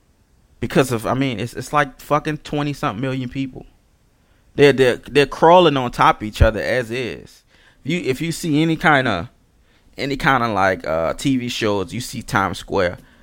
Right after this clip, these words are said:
These niggas is like rats. These niggas living on top of each other.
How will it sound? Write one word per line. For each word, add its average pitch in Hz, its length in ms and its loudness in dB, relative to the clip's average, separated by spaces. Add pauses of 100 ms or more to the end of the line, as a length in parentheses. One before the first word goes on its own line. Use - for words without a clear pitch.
(140)
These - 140 -10
niggas 117 280 -2
is 104 100 -8
like 80 180 -6
rats. - 680 2
These 127 260 -6
niggas 107 340 -8
living 139 260 0
on 143 120 -2
top 143 240 4
of - 40 -14
each 92 160 -10
other. 78 240 -4